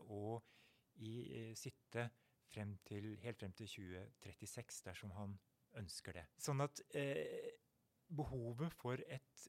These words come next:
eh, to tredjedels flertall er ikke nødvendigvis til stede, men samtidig ble det symbolsk viktig, fordi de har sittet med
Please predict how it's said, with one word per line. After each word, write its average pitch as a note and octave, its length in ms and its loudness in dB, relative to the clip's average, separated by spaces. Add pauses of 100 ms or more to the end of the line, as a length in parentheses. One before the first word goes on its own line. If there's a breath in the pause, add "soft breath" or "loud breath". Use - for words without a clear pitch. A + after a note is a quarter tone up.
eh, B2 420 2 (480)
to C3 160 0
tredjedels A#2 320 0
flertall C3+ 380 4 (180)
er A2+ 240 2
ikke C3 160 2
nødvendigvis G#2+ 640 2
til B2+ 80 0
stede, C3 320 4
men F#3+ 140 4
samtidig D#3+ 340 2
ble C3+ 160 2
det C#3 80 2
symbolsk A2+ 680 0
viktig, G3 280 -2
fordi D#3 200 0
de C3+ 100 0
har D3 80 -2
sittet - 420 -4
med B2 160 4